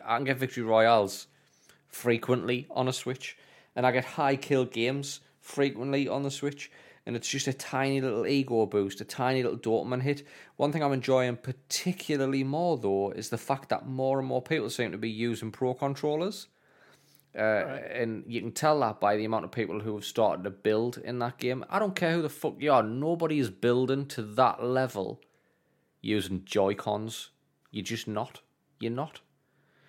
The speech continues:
Speaker 1: Or that little hole, that little weird thing that you slide your Joy-Cons into to turn it into this square control pad. Like, people aren't building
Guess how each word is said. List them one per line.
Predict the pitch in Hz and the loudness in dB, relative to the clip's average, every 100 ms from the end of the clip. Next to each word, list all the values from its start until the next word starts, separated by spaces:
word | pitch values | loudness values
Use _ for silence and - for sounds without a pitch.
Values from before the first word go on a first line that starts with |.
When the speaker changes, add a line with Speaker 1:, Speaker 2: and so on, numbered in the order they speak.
| _ _ | _ _
Speaker 1:
Or | - 131 113 - - | 2 4 4 -2 0
that | 123 113 | 6 6
little | 135 101 120 | 6 2 0
hole, | 135 127 131 | 2 4 2
that | 131 131 87 | 2 2 2
little | 127 110 120 | 0 -2 -4
weird | 113 123 127 131 | -4 -2 0 -2
thing | - 147 147 | 0 0 0
that | 110 | -2
you | 117 | -4
slide | - 120 117 | 4 4 4
your | 104 | 2
Joy-Cons | 120 117 113 117 104 | 2 2 2 -2 -2
into | 98 107 | -2 -2
to | 98 | -4
turn | - 113 110 | 0 2 2
it | |
into | 92 80 | -2 -4
this | 98 98 | -6 -4
square | - - - 104 107 104 | -4 -6 -8 2 4 4
control | 104 - 104 95 - 104 107 | 0 -2 -2 -4 0 0 0
pad. | - 127 139 - _ _ - - - _ | -2 -4 -4 -8 _ _ -20 -20 -20 _
Like, | 117 110 | -6 -2
people | - 156 113 98 | 0 0 2 2
aren't | 127 127 117 _ | 2 2 -4 _
building | 120 120 127 107 113 107 98 | 2 4 4 0 -4 -4 -8